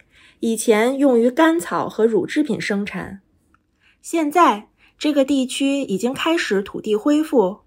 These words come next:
用来反映新墨西哥州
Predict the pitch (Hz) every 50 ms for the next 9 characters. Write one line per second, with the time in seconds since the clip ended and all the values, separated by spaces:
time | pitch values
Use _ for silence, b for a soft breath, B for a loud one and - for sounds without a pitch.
0 | _ _ _ b b b b b b b - 320 311 302 302 339 339 - 233 175
1 | 104 - 208 202 202 214 220 - - 320 320 320 311 254 226 247 - 294 285 -
2 | 302 294 294 294 311 277 277 277 285 285